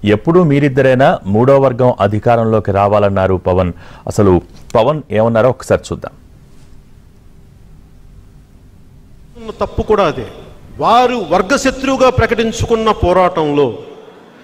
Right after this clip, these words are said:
Speaker 2: రాష్ట్రాన్ని, రాష్ట్ర అభివృద్ధిని తగలబెట్టేస్తారు.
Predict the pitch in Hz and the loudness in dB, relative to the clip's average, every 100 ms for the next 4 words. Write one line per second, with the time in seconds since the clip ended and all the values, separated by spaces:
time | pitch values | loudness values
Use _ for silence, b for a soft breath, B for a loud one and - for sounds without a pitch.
0 | B B - - 143 233 - - 226 226 | B B -20 -6 -2 0 -2 -6 0 0
1 | 226 220 180 208 208 - 226 190 165 202 | 2 0 2 0 -2 -2 -2 -2 -2 -2
2 | 202 180 208 208 160 170 147 139 127 - | -2 -2 -2 -2 0 0 0 -2 -6 -8
3 | 101 | -16